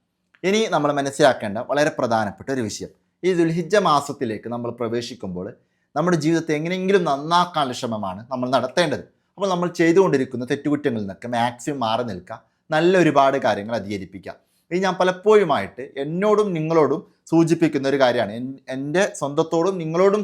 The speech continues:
സൂചിപ്പിക്കുന്ന ഒരു കാര്യമാണ്, കൃത്യമായി ശ്രദ്ധിക്കുക. അതായത് ഒരു മനുഷ്യനിക്ക് നന്നാവാൻ വേണ്ടി ഏറ്റവും പ്രധാനമായിട്ട് അവൻ ചെയ്യേണ്ട ഒരു കാര്യം എന്ന് വെച്ചാൽ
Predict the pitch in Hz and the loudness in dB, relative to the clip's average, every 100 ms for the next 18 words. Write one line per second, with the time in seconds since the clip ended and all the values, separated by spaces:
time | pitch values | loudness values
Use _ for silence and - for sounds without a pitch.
0 | 180 139 131 139 127 135 131 131 127 123 | -2 -4 -6 -12 -8 -6 0 0 2 0
1 | 92 117 - 135 160 147 139 135 104 95 | -2 -12 -14 -12 -8 -6 -6 -8 -10 -12
2 | 107 120 _ _ _ - 190 208 180 127 | -12 -12 _ _ _ -6 2 2 2 0
3 | 139 - 190 208 175 127 123 143 104 117 | -6 -6 -2 -2 -2 -6 -8 -8 -8 -6
4 | 127 135 151 180 180 160 113 98 95 120 | -4 -4 -2 0 2 2 -2 -8 -10 -10
5 | 143 _ - 220 185 127 120 127 123 98 | -12 _ 0 2 2 0 0 0 -2 -6
6 | 92 110 120 117 113 107 107 110 104 104 | -4 -6 -6 -8 -6 -6 -4 -4 -4 -8
7 | 90 - 85 | -14 -14 -14